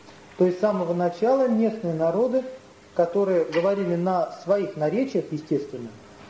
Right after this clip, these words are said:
они уже, э, начинают активно пользоваться латинским языком,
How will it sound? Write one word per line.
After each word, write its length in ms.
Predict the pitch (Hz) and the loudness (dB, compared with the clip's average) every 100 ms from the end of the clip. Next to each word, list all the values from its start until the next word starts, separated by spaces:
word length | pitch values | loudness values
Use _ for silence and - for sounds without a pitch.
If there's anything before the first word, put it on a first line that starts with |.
| - | 0
они 240 | 160 226 | 2 4
уже, 460 | 302 196 220 247 - - | 4 4 4 2 0 0
э, 300 | 170 165 165 165 | 2 2 0 -6
начинают 380 | 165 202 202 | -6 0 2
активно 340 | 190 208 208 185 | 0 2 0 0
пользоваться 520 | - 202 170 160 165 | 0 0 0 -6 0
латинским 540 | 175 175 170 - 165 | 0 0 -4 -2 0
языком, 520 | 165 160 170 247 269 | 2 0 2 2 0